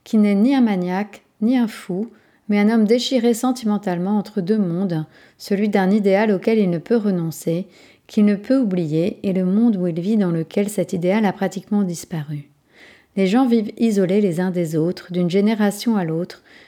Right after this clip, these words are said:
mais on commence à sentir qu'ils veulent agir à propos de la question arabe et de la paix. J'ai mis beaucoup de moi-même et de ma propre histoire dans ce film. Je pense qu'il faut parler de nos problèmes, si particuliers soient-ils,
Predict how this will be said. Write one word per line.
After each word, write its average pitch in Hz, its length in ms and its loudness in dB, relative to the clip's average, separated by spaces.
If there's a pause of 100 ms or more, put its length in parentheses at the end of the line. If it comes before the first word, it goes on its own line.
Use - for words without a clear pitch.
(200)
mais 208 80 4
on 214 80 2
commence 277 340 2
à 254 80 4
sentir 233 420 0
qu'ils 247 200 0
veulent 208 240 2
agir 180 520 -2
à 196 120 -4
propos 208 320 -2
de 208 80 2
la 185 160 0
question 202 520 -6
arabe 180 540 -4
et 185 60 -4
de 185 100 -2
la 185 160 0
paix. 147 300 -8 (560)
J'ai 208 120 0
mis 214 140 4
beaucoup 247 320 2
de 247 80 6
moi-même 208 520 4
et 190 60 2
de 175 80 0
ma 185 180 2
propre - 340 -4
histoire 214 360 0
dans 202 140 2
ce - 140 -8
film. 180 500 -4 (380)
Je 208 100 -6
pense 285 240 0
qu'il 240 140 2
faut 226 160 2
parler 202 260 2
de 202 120 2
nos 175 120 0
problèmes, 175 580 -2
si 247 260 -4
particuliers 214 580 -2
soient-ils, 180 560 -4